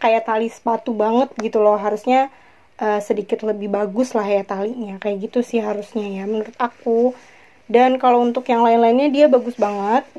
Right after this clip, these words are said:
Terus di bagian dalamnya kayak gini aja. Polos gini. Nggak ada sleting-sletingan. Terus di sini ada tempat buat naro, eh, rantai gitu, tali rantai.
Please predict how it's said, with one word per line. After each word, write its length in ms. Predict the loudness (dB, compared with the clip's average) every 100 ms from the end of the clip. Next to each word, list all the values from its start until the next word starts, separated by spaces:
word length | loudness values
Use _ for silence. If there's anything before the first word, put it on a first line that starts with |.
| -20 -20 -20 _
Terus 240 | -2 -2 -2
di 240 | -4 0
bagian 400 | 4 4 4 2
dalamnya 320 | 2 2 0
kayak 200 | 0 -2 -2
gini 160 | -4
aja. 560 | -4 -4 -6 -6 -6 -8 _ _ _ _ _ _ _ _ _ _ _ _
Polos 400 | 0 0 -2 -8
gini. 480 | -8 -6 -4 -2 -2 -6 -20 -20 -20 -2
Nggak 240 | 2 4 2
ada 60 |
sleting-sletingan. 1300 | 0 0 2 0 0 0 0 0 -2 -2 -2 -2 -2 -6 -20 -20 -20 _
Terus 240 | -2 -2
di 80 | -4
sini 240 | -4 -2 0
ada 240 | 2 2
tempat 400 | 0 -2 -2 -2
buat 320 | 2 2 4
naro, 560 | 0 -4 -2 2 2 -2 -8
eh, 480 | -4 -2 -2 -4 -8 _ _ _
rantai 480 | 0 0 2 0 0
gitu, 320 | -4 2 2
tali 320 | 2 2 4 4
rantai. 560 | 2 0 2 2 0